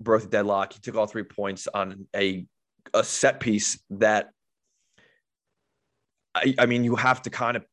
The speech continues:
lay it at Jordan Pickford's door. So what? So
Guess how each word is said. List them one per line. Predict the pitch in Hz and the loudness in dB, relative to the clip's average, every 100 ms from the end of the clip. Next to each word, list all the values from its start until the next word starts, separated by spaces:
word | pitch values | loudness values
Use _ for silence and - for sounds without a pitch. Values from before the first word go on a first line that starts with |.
| - | -12
lay | 113 113 117 | 0 4 4
it | 107 | 2
at | 113 110 | 0 -2
Jordan | 104 117 113 101 | -2 0 0 -2
Pickford's | - 117 - 101 95 | -8 -10 -6 -6 -6
door. | 107 120 113 101 101 | -4 2 4 4 0
So | - | -4
what? | 110 107 - | 0 0 -4
So | - 117 107 95 | -6 -2 -2 -2